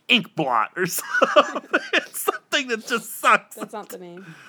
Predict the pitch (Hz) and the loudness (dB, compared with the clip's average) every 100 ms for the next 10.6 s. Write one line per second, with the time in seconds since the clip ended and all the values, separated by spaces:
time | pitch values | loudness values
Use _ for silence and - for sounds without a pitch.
0 | - 226 254 311 294 240 196 170 185 165 | 2 4 4 2 -2 -2 -2 -2 -4 -2
1 | 143 127 123 113 - 277 262 247 214 180 | -4 -2 -2 -2 0 0 0 -2 -2 -8
2 | 151 147 139 131 123 - 101 - - - | -8 -6 -4 -2 -2 -4 -10 -12 -14 -2
3 | 170 170 - 220 220 214 277 175 165 170 | 0 0 -2 2 2 0 -4 0 0 2
4 | - 208 277 320 _ _ 277 254 247 233 | 0 0 -2 -8 _ _ -6 -6 -6 -10
5 | 226 220 214 196 190 190 180 185 - 170 | -10 -10 -12 -14 -18 -16 -16 -14 0 2
6 | 202 214 - 185 175 - 180 170 160 127 | 4 0 0 -2 -2 -4 -8 -4 -4 0
7 | 127 113 104 - - - - - - _ | 2 0 -2 -10 -14 -18 -20 -20 -20 _
8 | _ - 185 196 190 170 165 160 165 165 | _ -6 -2 -2 -4 -2 0 0 -4 0
9 | 160 160 151 127 - 208 170 185 165 165 | 0 0 -4 -4 -2 0 0 2 0 0
10 | 143 135 123 117 110 | -2 -2 0 -2 -2